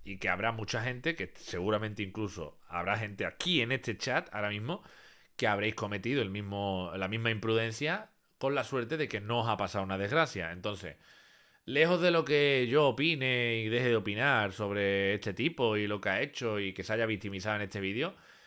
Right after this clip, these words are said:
y toda la caña que le estemos dando en redes, por lo menos que sirva para que todos aquellos que me estéis viendo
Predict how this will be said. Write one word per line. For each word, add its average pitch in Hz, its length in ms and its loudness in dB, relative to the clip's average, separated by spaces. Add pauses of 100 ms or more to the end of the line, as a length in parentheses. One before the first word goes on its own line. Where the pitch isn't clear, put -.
(520)
y 92 420 -6 (140)
toda 120 260 4
la 110 120 2
caña 120 260 0
que 101 80 -2
le 98 80 -2
estemos 107 300 -4
dando 107 200 -2
en 101 80 -6
redes, 110 320 -2 (280)
por 113 120 -2
lo 110 120 -2
menos 117 240 -4
que 113 120 -2
sirva 165 640 2 (720)
para 101 200 -2
que 104 100 -2
todos 120 240 2
aquellos 123 420 0
que 107 160 -6
me 98 120 -4
estéis 113 260 -4
viendo 117 500 -4